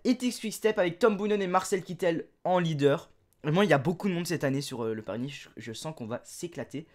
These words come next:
Euh, pas vraiment de, euh, on va dire Peter Seri en leader en vallon, mais bon, c'est pas énorme, énorme. Ensuite, à la Katusha, on a un Alexander Christophe et un Nour Zakharine en leader.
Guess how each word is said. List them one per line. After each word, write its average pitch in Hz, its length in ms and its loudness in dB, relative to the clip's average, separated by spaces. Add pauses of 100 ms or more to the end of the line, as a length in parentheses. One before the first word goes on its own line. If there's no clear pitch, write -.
(560)
Euh, 80 200 -12 (100)
pas 214 100 8
vraiment 208 340 2
de, 175 120 -2
euh, 151 340 4
on 127 120 -4
va 135 120 0
dire 143 160 -6
Peter 151 280 -6
Seri 127 360 -6
en 120 80 -6
leader 117 360 -6
en 110 160 -6
vallon, 113 240 -6
mais 127 140 -8
bon, 98 200 -14
c'est - 140 -20
pas 104 360 -8
énorme, 107 260 -10
énorme. 117 300 -12 (1500)
Ensuite, 202 320 0
à 202 60 8
la 180 80 8
Katusha, 208 380 0
on 202 100 0
a 175 80 2
un 185 200 0
Alexander 214 480 2
Christophe 196 440 -4
et 160 40 0
un 143 140 2
Nour 185 280 0
Zakharine 170 420 -2
en 160 80 -4
leader. 156 380 -4